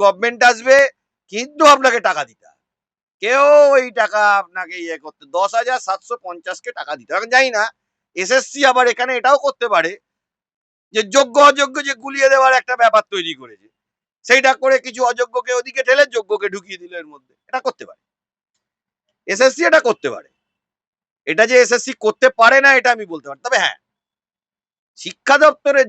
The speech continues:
যারা আধিকারিক আছেন, তারা এটা করবেন না। কর্মচারীগুলোকে ওপরতলা থেকে মালিক, কর্মচারীর যারা মালিক, সে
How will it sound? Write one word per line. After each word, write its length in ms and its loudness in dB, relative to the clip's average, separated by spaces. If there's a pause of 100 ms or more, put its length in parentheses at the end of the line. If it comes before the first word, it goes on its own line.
(100)
যারা 200 4 (720)
আধিকারিক 580 -2
আছেন, 160 -6 (220)
তারা 200 6 (100)
এটা 220 -8
করবেন 160 -20
না। 40 -20 (1600)
কর্মচারীগুলোকে 800 2 (120)
ওপরতলা 520 0
থেকে 140 2 (120)
মালিক, 240 0 (120)
কর্মচারীর 520 -6
যারা 120 2 (100)
মালিক, 240 -4 (640)
সে 160 0